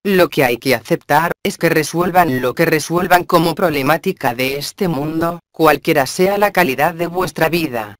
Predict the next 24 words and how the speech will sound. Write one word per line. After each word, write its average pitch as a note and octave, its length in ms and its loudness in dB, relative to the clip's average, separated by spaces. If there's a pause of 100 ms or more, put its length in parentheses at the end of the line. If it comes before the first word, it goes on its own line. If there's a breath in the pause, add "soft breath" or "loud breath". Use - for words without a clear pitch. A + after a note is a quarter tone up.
cualquiera D3+ 540 2
sea C3+ 300 0
vuestra C#3 440 -2
capacidad C#3+ 640 0
de A#3 120 -4
compromiso E3 720 0
en F3 120 0
un D#3+ 160 -6
sector D#3+ 460 0
o F3 60 0
en E3 140 -2
otro, E3+ 360 -4 (120)
cualquiera D3+ 540 2
sea F#3+ 320 0
la G3+ 140 2
calidad C#3+ 460 0
de C#3+ 160 -4
las D3 200 -4
relaciones D#3 800 -2
que - 100 -2
establezcan F3+ 720 -2
con E3 200 -2
el C3+ 100 -4
mundo, E3 500 -4